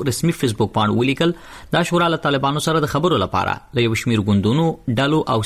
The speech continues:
سیاسي کسانو جوړه شوې. د افغانستان د اسلامي جمهوریت د مقاومت د عالي شورا له ادرسه په خپاره شوي بیان کې طالبانو سره یوې هوکړې ته د رسیدو لپاره پر مذاکراتو ټینګار شوی،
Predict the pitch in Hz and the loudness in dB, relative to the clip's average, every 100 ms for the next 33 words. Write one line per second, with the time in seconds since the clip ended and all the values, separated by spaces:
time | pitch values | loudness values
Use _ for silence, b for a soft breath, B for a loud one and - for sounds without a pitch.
0 | 135 143 - 107 - 101 120 131 143 - | 0 0 0 0 0 0 2 2 0 0
1 | 95 - - - - 170 165 175 175 170 | -4 -6 -16 -20 -6 -2 0 0 0 0
2 | 156 165 156 156 151 135 139 139 143 131 | 0 0 0 2 2 2 0 2 0 0
3 | 123 127 131 123 113 110 127 139 123 113 | 0 0 0 0 0 0 0 0 0 0
4 | 120 - 135 113 113 104 110 110 101 131 | -2 -2 -4 -2 -2 0 0 2 2 0
5 | 151 - 147 - - - 160 170 185 196 | -2 -2 -4 -6 -20 -4 0 2 2 0
6 | 190 175 160 160 151 160 165 139 123 117 | 0 0 2 2 2 0 0 0 0 0
7 | 127 170 160 - 135 156 123 110 104 101 | 2 2 2 0 0 0 0 2 0 0
8 | 127 127 - 175 170 113 - - | -2 -2 -2 0 0 -2 -4 -8